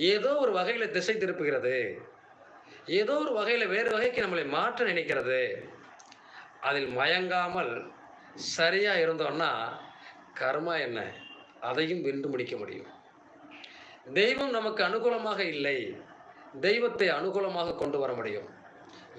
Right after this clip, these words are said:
எல்லா ஜாதகத்திலும் யோகம் இருக்கிறது நண்பர்களே, எல்லா ஜாதகத்திலும்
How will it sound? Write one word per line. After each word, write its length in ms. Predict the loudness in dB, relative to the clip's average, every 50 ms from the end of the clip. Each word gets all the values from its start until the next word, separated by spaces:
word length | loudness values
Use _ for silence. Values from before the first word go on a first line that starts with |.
| 0 0
எல்லா 280 | 2 2 0 2 2 2 2
ஜாதகத்திலும் 800 | 2 2 2 2 2 2 2 0 0 0 0 2 2 2 0 -2 -6 -8 -10 -12 -16 -14 -6
யோகம் 360 | 0 2 2 2 2 0 0 0
இருக்கிறது 340 | -2 0 -2 -2 0 0 0
நண்பர்களே, 520 | 0 0 0 -2 -2 -2 0 -2 -2 -2 -4 -6 -10 -14 -18 -20 -20 -20 -18 -16 -16 -16 -14 -8 0 2 2
எல்லா 260 | 2 4 4 4 4 4 4 4 2
ஜாதகத்திலும் 720 | 2 2 4 2 2 0 0 -2 0 0 0 0 0 -2